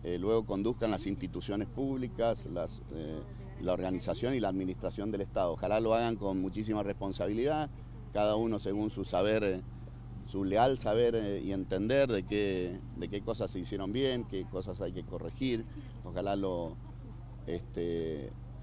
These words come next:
eh, lo hagan de la mejor manera también los ciudadanos. Un sistema funciona bien cuando tiene buenos dirigentes y también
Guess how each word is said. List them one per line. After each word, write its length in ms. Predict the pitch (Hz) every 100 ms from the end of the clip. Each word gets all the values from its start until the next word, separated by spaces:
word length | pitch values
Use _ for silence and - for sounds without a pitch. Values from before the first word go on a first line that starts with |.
| -
eh, 180 | 82 76
lo 140 | 92
hagan 200 | 101 104
de 80 | 101
la 80 | 92
mejor 280 | 92 101 101
manera 320 | 98 101 98
también 320 | 87 92 98
los 120 | 98 -
ciudadanos. 580 | 95 110 127 117 - -
Un 120 | 95 98
sistema 500 | 90 - 107 107 92
funciona 500 | 92 90 98 101 95
bien 300 | 110 113 123 - - - - -
cuando 260 | 95 98 90
tiene 260 | 101 104 98
buenos 260 | 117 117
dirigentes 760 | 104 101 - 120 131 123 123 -
y 80 | -
también 760 | 87 87 95 107 104 95 90